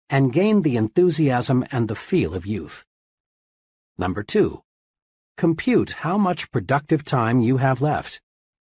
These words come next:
Remember, a person age thirty still has eighty percent of his productive life ahead of him. And the fifty-year-old still has a big forty percent,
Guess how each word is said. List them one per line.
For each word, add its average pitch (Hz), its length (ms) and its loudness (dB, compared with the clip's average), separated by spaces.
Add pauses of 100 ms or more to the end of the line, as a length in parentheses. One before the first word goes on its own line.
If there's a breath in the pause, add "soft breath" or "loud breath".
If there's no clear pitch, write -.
(140)
Remember, 117 520 0 (380)
a 117 100 0
person 196 540 0
age 120 320 -2
thirty 82 540 -2
still 175 420 0
has 110 320 0 (100)
eighty 165 280 0
percent 131 500 -4
of 92 100 -10
his 101 160 -4
productive 127 560 -4
life 98 280 -2
ahead 147 240 -2
of - 100 -2
him. - 180 -18 (720)
And 110 200 2
the 104 80 -4
fifty-year-old 117 880 -2
still 143 320 -2
has 123 220 0
a 101 80 -4
big 127 340 -2
forty 208 380 2
percent, - 600 -10